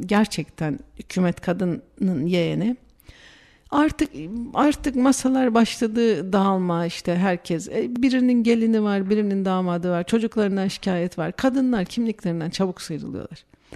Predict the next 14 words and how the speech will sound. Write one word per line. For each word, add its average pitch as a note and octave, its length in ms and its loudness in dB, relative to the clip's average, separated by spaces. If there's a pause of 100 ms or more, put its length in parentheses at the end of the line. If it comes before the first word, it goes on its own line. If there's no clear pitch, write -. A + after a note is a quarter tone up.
(600)
Üçüncü E4 560 4
gün B3 240 4 (220)
ayrılmakta A3 720 2
zorlandık. D3+ 600 -2 (800)
Sonra D4+ 520 0
bir A#3 200 4
resim A3 380 0
vardı. B3+ 360 -2 (400)
Pazar G3 380 2
gün D3+ 280 -4
biz D#3 160 -10
dağılıyorduk. D3+ 720 -4 (720)
O E4 120 6
resimde C4+ 680 0